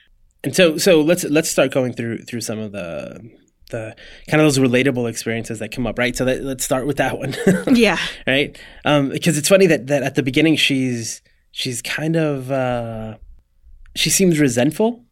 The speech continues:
Speaker 1: that they have to move because of Maya,
Speaker 2: Mm-hmm.
Speaker 1: right? The idea is that they're moving there because the air is better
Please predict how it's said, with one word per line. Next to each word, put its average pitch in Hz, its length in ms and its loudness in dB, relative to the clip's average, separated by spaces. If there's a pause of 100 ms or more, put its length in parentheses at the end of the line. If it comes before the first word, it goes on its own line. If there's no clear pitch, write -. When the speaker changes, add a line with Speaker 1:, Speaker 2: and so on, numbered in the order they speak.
(140)
Speaker 1:
that 123 100 -8
they 139 80 -2
have 131 200 -6
to 135 120 0
move 131 520 -2
because 135 760 -4
of 120 200 -6
Maya, 107 460 -10 (240)
Speaker 2:
Mm-hmm. 202 320 -6
Speaker 1:
right? 120 200 0
The 131 140 -2
idea 123 260 0
is 120 100 0
that 120 100 -4
they're 120 100 2
moving 131 320 2
there 120 220 2
because 110 600 -2
the 117 220 -4
air 117 400 0
is 110 340 -10
better - 380 -8